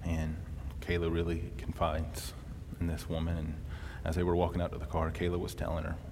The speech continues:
what had, what had happened, what we were going through. And this lady's praying with Kayla, and they get done praying, and this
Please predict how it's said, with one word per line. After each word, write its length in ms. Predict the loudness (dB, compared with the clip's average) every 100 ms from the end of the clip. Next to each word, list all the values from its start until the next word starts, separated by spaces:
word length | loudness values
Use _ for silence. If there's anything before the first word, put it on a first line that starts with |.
| -6
what 160 | -2 0
had, 160 | 0 -2 -6 -4
what 120 | -4
had 80 | -2
happened, 380 | -2 -2 -4 -4
what 160 | 0 0
we 100 | 0
were 80 | 0
going 240 | 2 0
through. 200 | -2 -6 -8 -8 -8 -8 -8 -8 -8 -10 -8 -8 -8 -8 -8 -8 -8 -8 -8 -8 -8 -8 -8 -8 -6 -6 -8 -8 -8 -8 -8 -8 -8 -6
And 340 | 0 2 2 0 -6 -8 -8 -8
this 140 | -4 0
lady's 280 | 2 2 0
praying 360 | 2 2 2
with 160 | 0 -2
Kayla, 420 | -4 -2 0 0 -2 -6 -8 -8 -8 -8 -10 -10 -10 -10 -8 -8 -10 -8
and 100 | 0
they 80 | 2
get 160 | 2 2
done 220 | 2 0
praying, 380 | 2 2 2 2
and 140 | 2
this 280 | 2 -2